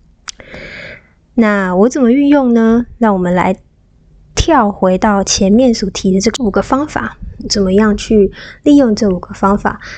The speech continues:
来帮助我去戒掉这个爱吃面包的一个坏习惯呢？好，首先节-，减少接触。呃，减少接触的话，我想到的就是，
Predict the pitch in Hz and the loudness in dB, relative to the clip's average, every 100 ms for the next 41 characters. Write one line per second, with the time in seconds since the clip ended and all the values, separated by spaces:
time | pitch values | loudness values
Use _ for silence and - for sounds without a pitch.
0 | - 190 180 - 202 220 220 196 - - | -6 -4 -4 -2 0 0 2 0 0 -6
1 | - 202 - - - - 226 196 196 180 | -2 0 0 -6 -20 -2 -2 0 -2 -2
2 | - 190 - - - - - - - 214 | -6 -6 -4 -6 -10 -18 -18 -16 -6 -4
3 | 180 - 190 185 202 180 185 180 - - | -2 -2 -2 0 0 0 -4 -6 -6 -8
4 | - 226 - 165 240 - 202 - - 269 | -6 -4 -2 -4 -4 -4 -4 -4 -2 -2
5 | 247 240 247 - - 226 196 214 - 202 | 0 0 -2 -8 -4 -2 -2 -4 -4 0
6 | 277 285 294 - 226 226 247 - - - | 0 0 -6 -2 0 0 -2 -6 -6 -2
7 | 202 247 - 185 - - 196 190 - - | 2 2 0 -4 -6 -2 0 0 -2 -2
8 | 190 - - - - - - 233 220 220 | -2 -4 -20 -16 -14 -10 -2 0 0 0
9 | 220 220 254 339 226 202 220 233 233 208 | -2 0 0 0 -2 2 0 2 -2 -2
10 | 240 208 190 - 180 185 202 190 190 202 | -2 0 -2 -2 -4 -2 -2 -2 -2 -2
11 | - 208 190 | 0 2 2